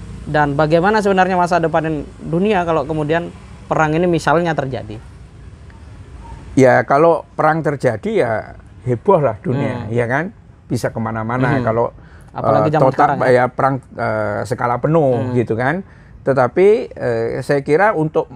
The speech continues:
Speaker 2: sampai ke sana juga, eh, beberapa pihak itu, eh, tidak berani ngambil
Speaker 1: Hmm.
Speaker 2: risiko.
Speaker 1: Oke.
Speaker 2: Karena, eh, saya, eh, menyampaikan ini menang jadi arang, kalah jadi
Speaker 1: Abu.
Speaker 2: abu.
Speaker 1: Hmm.
Speaker 2: Itu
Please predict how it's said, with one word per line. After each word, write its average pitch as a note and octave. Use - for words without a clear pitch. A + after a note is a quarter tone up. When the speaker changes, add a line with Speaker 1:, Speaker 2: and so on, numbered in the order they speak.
Speaker 2:
sampai D3
ke -
sana C#3
juga, D3+
eh, G#2+
beberapa A#2
pihak B2
itu, F3+
eh, G#2+
tidak G#2+
berani B2+
ngambil B2
Speaker 1:
Hmm. B2+
Speaker 2:
risiko. A#2+
Speaker 1:
Oke. -
Speaker 2:
Karena, F#3
eh, A#2
saya, E3+
eh, A#2+
menyampaikan C3+
ini F#3+
menang E3+
jadi A#2+
arang, C3+
kalah D3
jadi B2+
Speaker 1:
Abu. B2+
Speaker 2:
abu. C#3
Speaker 1:
Hmm. A2
Speaker 2:
Itu G3